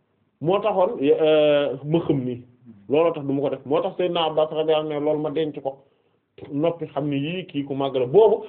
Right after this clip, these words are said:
parce que dafa dégg Yonent bi sallallahu alayhi wasallam, dafa dégg benn kàddu, mu ne ko, mukk yow Yonent, yow Muhammad, bul def lii, sallallahu alayhi wasallam. Nee na, fa shaddahu, mu daal di koy takkat,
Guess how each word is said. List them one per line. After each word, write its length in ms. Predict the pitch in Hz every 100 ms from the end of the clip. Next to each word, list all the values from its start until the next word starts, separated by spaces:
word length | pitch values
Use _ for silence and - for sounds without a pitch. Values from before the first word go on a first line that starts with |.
| -
parce 140 | 185 202
que 80 |
dafa 160 | 202 226
dégg 220 | 214 233
Yonent 320 | 190 196 202 196
bi 100 | 185
sallallahu 240 | 185 180
alayhi 100 | 170
wasallam, 80 | 156 160
dafa 80 | 170
dégg 320 | 147 196 151
benn 200 | 143 156 156
kàddu, 260 | 143 107 - _ 120 110 104 _ _ _ _ - _ _ _ -
mu 80 | 139
ne 80 | 160
ko, 80 | 156
mukk 280 | 208 - 214
yow 160 | 185 170
Yonent, 300 | 156 147 156
yow 120 | 147
Muhammad, 360 | 143 147 139 127
bul 140 | 120 113
def 160 | 113
lii, 100 | 98 98 _ _ _ _ _ _ _ _ _ _ _ _
sallallahu 300 | 135 123 113 107
alayhi 80 | 104
wasallam. 240 | - - _ _ _ _ _ _ -
Nee 160 | 139
na, 140 | 165 175
fa 120 | 175
shaddahu, 420 | 170 165 165 175
mu 80 | 170
daal 160 | 170 165
di 80 | 170
koy 160 | 170
takkat, 300 | 165 - 170